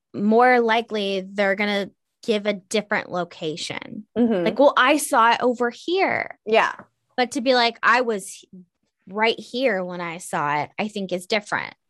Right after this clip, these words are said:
Speaker 1: I feel like that almost gives it more validity to the story to be like, "Well, I saw it on the same street," rather than saying that they saw it on a different part of town. I think if someone wanted to, like, just jump in a story,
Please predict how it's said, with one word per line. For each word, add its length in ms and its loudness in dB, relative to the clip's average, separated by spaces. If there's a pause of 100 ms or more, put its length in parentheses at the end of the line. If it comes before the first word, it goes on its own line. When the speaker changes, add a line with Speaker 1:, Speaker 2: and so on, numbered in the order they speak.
(180)
Speaker 1:
I 120 0
feel 160 2
like 240 0
that 240 2
almost 400 2
gives 180 0
it 140 0
more 260 0
validity 540 -4
to 160 -16
the 80 -12
story 600 0 (280)
to 160 0
be 160 2
like, 200 2
"Well, 160 2
I 200 4
saw 280 0
it 120 4
on 180 0
the 100 -6
same 380 -8
street," 800 -4 (320)
rather 260 4
than 240 0
saying 560 -2
that 180 -6
they 140 -2
saw 360 -4
it 120 -4
on 120 -4
a 80 -2
different 320 -12
part 180 -4
of 140 -12
town. 360 -4
I 100 -2
think 180 0
if 80 0
someone 240 2
wanted 220 0
to, 80 0
like, 200 0
just 260 -10
jump 280 -2
in 80 -8
a 60 -6
story, 680 -4